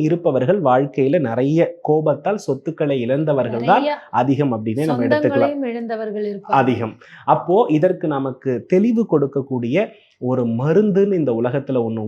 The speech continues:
Speaker 1: உண்டுன்னா திருநீரால அது முடியும். திருநீரு. எப்போதுமே நான் வந்து திருநீரு அப்படின்னாலே அது திருமகளுடைய பிரசாதமாகத்தான் என்னுடைய மாணவர்களுக்கு நான் அறிவுறுத்துவேன். என்னை எப்போதுமே என்னுடைய நெற்றியை நீங்க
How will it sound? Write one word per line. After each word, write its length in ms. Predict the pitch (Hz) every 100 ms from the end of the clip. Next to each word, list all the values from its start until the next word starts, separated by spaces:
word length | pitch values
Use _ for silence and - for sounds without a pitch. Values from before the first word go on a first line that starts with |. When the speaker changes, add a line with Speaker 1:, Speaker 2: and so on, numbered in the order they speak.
| 120
Speaker 1:
உண்டுன்னா 560 | 160 175 170 117 117 196 - _ _ _ _
திருநீரால 760 | 202 202 233 208 170 131 113 139
அது 80 | 131
முடியும். 400 | 101 95 92 - _ _
திருநீரு. 580 | 190 190 196 143 110 101 - _ _ 151
எப்போதுமே 520 | 170 196 214 185 208
நான் 260 | 180 135 120
வந்து 260 | 143 147 160 180 -
திருநீரு 760 | 202 202 247 190 151 160 156 147
அப்படின்னாலே 520 | 113 127 120 113 117 202 - -
அது 240 | - 123 123 117
திருமகளுடைய 800 | - 208 240 190 156 139 131 143 170
பிரசாதமாகத்தான் 1000 | 120 117 - 165 151 123 113 107 147 156 107 120
என்னுடைய 360 | 131 113 104 101 101 - - -
மாணவர்களுக்கு 800 | 117 143 160 131 113 110 107 -
நான் 120 | 110
அறிவுறுத்துவேன். 560 | 107 113 101 - 98 -
என்னை 300 | 135 170 175
எப்போதுமே 440 | 151 165 175 185
என்னுடைய 240 | 170 135 127
நெற்றியை 380 | 120 117 156 139
நீங்க 180 | 127